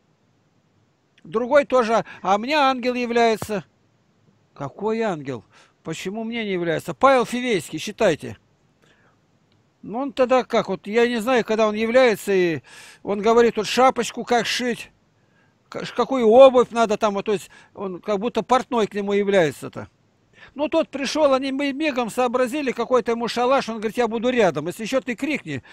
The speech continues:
я хочу с ангелом сам разобраться". Нету ангела. А как является? Да через день. Он живёт, у него две недели, нигде ангела не, не является, нигде.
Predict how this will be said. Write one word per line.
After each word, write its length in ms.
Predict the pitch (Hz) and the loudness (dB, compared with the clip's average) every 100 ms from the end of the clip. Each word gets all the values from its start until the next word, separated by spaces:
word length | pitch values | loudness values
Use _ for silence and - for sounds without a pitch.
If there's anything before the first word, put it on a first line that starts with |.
| - | -8
я 140 | 185 220 | -2 0
хочу 260 | 233 247 | -2 -6
с 100 | 226 | 0
ангелом 400 | 254 220 208 214 | 0 0 -2 -4
сам 240 | 196 240 202 | -2 -2 -2
разобраться". 640 | 185 196 180 143 - 113 - _ _ _ _ _ _ | -2 -2 -2 -4 -8 -16 -18 _ _ _ _ _ _
Нету 300 | - 254 254 | -4 -4 2
ангела. 480 | 247 240 208 208 190 _ _ _ | 2 2 0 -2 -2 _ _ _
А 100 | 208 | -2
как 240 | 220 285 240 | 4 4 2
является? 380 | 233 214 - | 0 0 0
Да 80 | 202 | -6
через 340 | - 311 311 220 | -2 -2 -2 0
день. 260 | 233 143 | -2 -2
Он 140 | 175 240 | -6 -4
живёт, 300 | 262 294 269 | 0 0 0
у 60 | |
него 140 | 269 254 | -2 -2
две 200 | 294 302 | -2 -2
недели, 400 | 302 294 277 247 | -2 2 2 2
нигде 280 | 285 269 277 | -2 2 2
ангела 360 | 269 269 254 | 2 -2 -4
не, 220 | 254 247 | -4 -4
не 160 | 254 254 | -4 -2
является, 440 | 254 233 190 151 | 2 2 0 -4
нигде. 540 | 196 233 220 185 139 | -6 -4 0 0 0